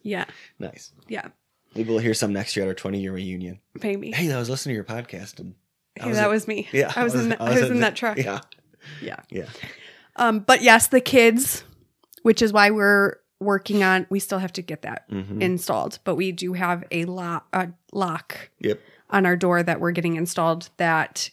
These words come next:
Speaker 1: will, like, automatically lock.
Speaker 2: Yes.
Speaker 1: So that will deter from
Speaker 2: And deter.
Speaker 1: that situation.
Speaker 2: Yes.
Speaker 1: But we're usually pretty good about locking our door prior to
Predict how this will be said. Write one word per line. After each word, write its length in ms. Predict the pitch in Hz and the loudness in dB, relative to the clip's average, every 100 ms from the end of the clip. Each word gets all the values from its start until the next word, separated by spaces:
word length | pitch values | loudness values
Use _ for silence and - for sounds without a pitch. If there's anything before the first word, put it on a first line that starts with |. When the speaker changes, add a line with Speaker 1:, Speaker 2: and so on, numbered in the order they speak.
| _ | _
Speaker 1:
will, 220 | 190 175 | 0 2
like, 180 | 165 165 | 2 0
automatically 720 | - 165 165 156 156 170 202 202 | 2 2 2 -2 -4 -4 -4 -2
lock. 440 | 214 247 - - | 0 -2 -4 -8
Speaker 2:
Yes. 320 | 95 76 - - - _ | -6 -8 -10 -18 -20 _
Speaker 1:
So 560 | - - 180 170 165 - _ _ _ | -6 0 2 2 0 -2 _ _ _
that 320 | 170 170 151 | -8 -4 -4
will 440 | 175 160 139 147 - _ 311 | -4 -4 -4 -10 -14 _ _
deter 540 | - - - 165 151 | -10 -8 -6 -4 -4
from 500 | 160 - 135 147 175 170 - | -6 -6 -4 -4 -4 -6 -16
Speaker 2:
And 240 | 110 104 98 | -14 -12 -10
deter. 480 | 107 123 139 - - | -8 -6 -8 -8 -6
Speaker 1:
that 340 | 185 175 - | -2 -2 -4
situation. 680 | - - - - - - - | -8 -8 -8 -6 -6 -6 -6
Speaker 2:
Yes. 320 | 104 - - _ _ _ _ - | -6 -8 -12 _ _ _ _ -2
Speaker 1:
But 140 | 233 214 | 0 6
we're 220 | 233 233 | 6 6
usually 520 | - 185 202 185 180 175 | -2 -2 -2 0 0 0
pretty 260 | 185 170 | 0 -2
good 160 | 165 160 | -2 -2
about 240 | 156 151 | -4 -6
locking 380 | 127 139 - 170 | -4 -6 -4 -4
our 100 | 160 | -4
door 400 | 170 151 127 156 _ _ _ _ _ _ _ _ _ - | -4 -4 -6 -8 _ _ _ _ _ _ _ _ _ -4
prior 380 | 196 156 151 | 0 2 0
to 500 | 156 - 156 139 131 | -2 -4 -4 -4 -6